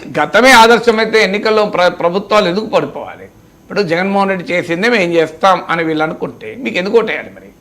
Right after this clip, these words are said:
సేమ్ ఉంటే ఎందుకు ఓటేయాలండి? జగన్మోహన్ రెడ్డి చేసింది చెయ్యమని చెప్తేనే కదా ప్రజలు ఓట్లేసింది.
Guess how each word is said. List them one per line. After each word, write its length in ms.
సేమ్ 180
ఉంటే 260
ఎందుకు 220
ఓటేయాలండి? 580
జగన్మోహన్ 500
రెడ్డి 160
చేసింది 640
చెయ్యమని 340
చెప్తేనే 300
కదా 140
ప్రజలు 320
ఓట్లేసింది. 680